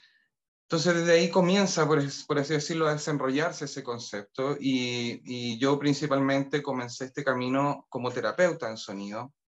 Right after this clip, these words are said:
haciendo mi investigación a través del viaje de, de sonido con cuencos,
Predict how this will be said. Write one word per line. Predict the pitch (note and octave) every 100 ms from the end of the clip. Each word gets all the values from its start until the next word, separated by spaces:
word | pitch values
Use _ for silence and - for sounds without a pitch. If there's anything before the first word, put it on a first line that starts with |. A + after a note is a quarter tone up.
| _ _
haciendo | - A2+ - B2+ B2+
mi | A#2+ A#2+ A#2 A2+ A#2+
investigación | A2+ A2+ A#2+ A2+ - B2+
a | B2
través | A#2+ A#2+ A#2+
del | A#2+ A2+
viaje | A#2 A2+ A2+
de, | A2 G#2 - - - - -
de | A2
sonido | A#2+ A#2+ A#2+ A#2+
con | A#2+ A#2 A2+ A2+ _ _ -
cuencos, | B2+ B2+ B2+ B2 B2+ B2 B2 -